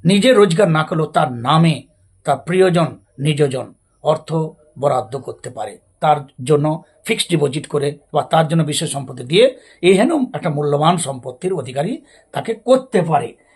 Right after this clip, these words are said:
এ হেন কথা বলা আছে জ্যোতিষশাস্ত্রে। এক। দু নম্বর চতুষ্কোণ নিয়ে যদি প্রশ্ন করি, তাহলে প্রথম চতুষ্কোণ হচ্ছে যে যদি এই যে আমাদের ভাগ্য রেখা উঠে গেছে, কোথাও যদি এই ধরনের বড় একটা চতুষ্কোণ কোথাও থাকে,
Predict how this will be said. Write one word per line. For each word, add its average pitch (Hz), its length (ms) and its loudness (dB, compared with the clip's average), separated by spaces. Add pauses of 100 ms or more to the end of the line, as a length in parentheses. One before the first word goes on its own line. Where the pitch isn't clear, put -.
(100)
এ 214 260 6
হেন 185 260 0
কথা 160 300 -6
বলা 127 220 -6
আছে 120 220 -8
জ্যোতিষশাস্ত্রে। - 800 -14 (140)
এক। - 200 -14 (800)
দু 165 140 0
নম্বর 247 280 2 (140)
চতুষ্কোণ 214 640 -2
নিয়ে 151 160 -2
যদি 120 220 -14
প্রশ্ন 107 420 -16
করি, 139 360 -14 (400)
তাহলে 196 180 4
প্রথম 208 380 -2
চতুষ্কোণ 233 460 0
হচ্ছে 226 180 -2
যে 202 180 -4
যদি 190 340 2
এই 262 560 -2
যে 277 100 0
আমাদের 226 320 2
ভাগ্য 165 380 -2
রেখা 180 340 -4
উঠে 160 280 -4
গেছে, 131 380 -12 (460)
কোথাও 226 380 2
যদি 254 220 0
এই 226 200 2
ধরনের 220 380 2
বড় 202 720 2
একটা 247 160 -2
চতুষ্কোণ 196 600 -4
কোথাও 170 300 -6
থাকে, 127 380 -12